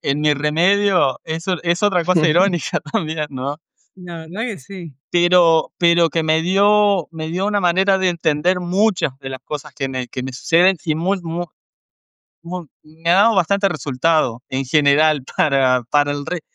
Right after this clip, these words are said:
Speaker 1: es como que lo uso en el, en, en mi
Speaker 2: Para
Speaker 1: día
Speaker 2: la
Speaker 1: a
Speaker 2: vida.
Speaker 1: día, claro, en la vida. Eh, me, me he salido de muchas, de, de, de muchas situaciones, creo que por, por haber entendido eso. Te, te digo esto porque se-, he conocido celíacos,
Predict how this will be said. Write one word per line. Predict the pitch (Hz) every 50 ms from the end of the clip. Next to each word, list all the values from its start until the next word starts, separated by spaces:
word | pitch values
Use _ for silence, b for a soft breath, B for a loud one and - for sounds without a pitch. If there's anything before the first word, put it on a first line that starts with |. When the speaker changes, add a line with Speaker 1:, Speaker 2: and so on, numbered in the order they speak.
| _ _ _
Speaker 1:
es | - 185
como | - 220 208 202
que | 190 190
lo | 180 180 180
uso | 202 202 - 220 214
en | 196 185
el, | 170 160 151 147 123 127
en, | 135 127 127 127 123 117 - _ _ _ _ _ -
en | 139 143
mi | 156 156
Speaker 2:
Para | 156 180 196
Speaker 1:
día | 196 175
Speaker 2:
la | 160
Speaker 1:
a |
Speaker 2:
vida. | - - 208 214
Speaker 1:
día, | 214 190 160 143 120 113 110 110 117 _ _ _ _
claro, | - 156 165 170 170 151 135
en | 131 127
la | 127 131 135
vida. | 160 180 170 147 127 117 120 120
Eh, | 131 135 143
me, | 139 139 - _
me | - 139 156
he | 170
salido | - 185 175 165 170 180 190 185
de | 175 165
muchas, | 170 180 180 - 180 165 151 143
de, | 143 147 147 151 _ _
de, | 143 147 151 143 139
de | 147 147
muchas | 156 170 175 - 175 165
situaciones, | 175 - - 139 - - 160 170 185 190 - _ _ _ _ _ _ _ _ _ _ _
creo | 160 170 196 196 180
que | 190 170
por, | - 165 151 143 139 139 - _ _ _ _
por | 147 147 151
haber | 160 175 185 196
entendido | 196 170 165 156 151 165 175 170 156 143 151
eso. | 160 151 - - - 127 - _ _ _ _ _ _ _ _ _ _ _ _ _ _ _ _ _ _ _ _ _ _ _ _ _
Te, | - 180 156 170
te | 160 190 196
digo | 220 240 233 226
esto | 233 226 - 254 233
porque | 208 214 185 165 - 170 -
se-, | - - 185 175 -
he | 196 196 202
conocido | - 220 208 185 147 - - 190 175 151
celíacos, | - - 160 160 170 190 202 185 160 - 135 123 -